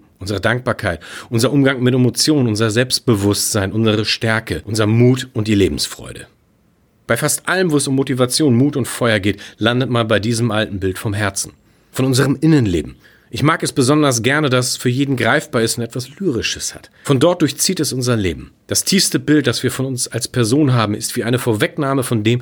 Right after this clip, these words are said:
was in unserem Leben kommen wird. Ich meine das nicht in einer hundert Prozent direkten Koppelung. Dafür ist das Leben zu komplex und voller Wendungen und Wunder. Aber grundsätzlich gilt, das, was unser Herz fürchtet oder neudeutsch, worauf es sich ausrichtet, das wird es bekommen.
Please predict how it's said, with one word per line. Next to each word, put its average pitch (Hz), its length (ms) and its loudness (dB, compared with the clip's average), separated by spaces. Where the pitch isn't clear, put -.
was 135 220 0
in 143 100 -4
unserem 135 340 2
Leben 131 280 2
kommen 151 280 -2
wird. - 240 -12
Ich - 100 -2
meine 175 220 4
das 147 120 2
nicht 160 200 0
in 135 60 -4
einer 127 140 4
hundert 131 240 2
Prozent 123 320 -2
direkten 110 280 -2
Koppelung. 95 440 -4
Dafür 123 260 0
ist 123 120 0
das 104 120 0
Leben 113 220 4
zu - 100 -4
komplex 110 480 -4
und 95 80 -8
voller 101 300 2
Wendungen 110 340 2
und 101 140 4
Wunder. 98 320 0
Aber 113 160 2
grundsätzlich 143 600 0
gilt, 127 300 2
das, - 220 -8
was 90 160 -4
unser 107 180 0
Herz 131 320 -2
fürchtet - 580 0
oder 98 180 -2
neudeutsch, 123 600 2
worauf 107 300 2
es 143 120 -2
sich - 160 -6
ausrichtet, 110 600 -2
das - 240 -2
wird - 160 -10
es - 100 -6
bekommen. - 380 -6